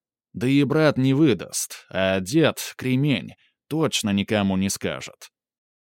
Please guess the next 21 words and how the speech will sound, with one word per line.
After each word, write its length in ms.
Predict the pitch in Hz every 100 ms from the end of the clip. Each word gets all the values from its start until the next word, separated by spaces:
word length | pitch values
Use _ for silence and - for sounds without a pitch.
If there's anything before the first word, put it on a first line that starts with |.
| _ _ _ _ _ _
Все 340 | - - 135 151
должно 540 | 135 127 101 147 135
было 300 | 113 135 123
выглядеть 680 | 117 139 123 120 117 113 -
так, 400 | 139 156 87 -
что 340 | - - 110
это 380 | 127 131 131 120
организовали 840 | 120 110 120 113 117 110 123 117 113
они 360 | 113 117 120
сами, 600 | 110 135 120 71 52 - _ _ -
и 180 | 101 98
выглядеть 720 | 147 147 113 101 90 85 -
все 400 | - - 123 127
должно 520 | 117 113 101 127 120
было 300 | 107 123 120
натурально. 760 | 120 120 127 131 92 60 50 - _ _ _ _ _ _ _ _ -
Мы 220 | 131 170
стояли 520 | - 135 147 151 139
далеко 560 | 123 127 131 143 139 120
в 80 | -
стороне, 760 | 139 127 131 120 87 53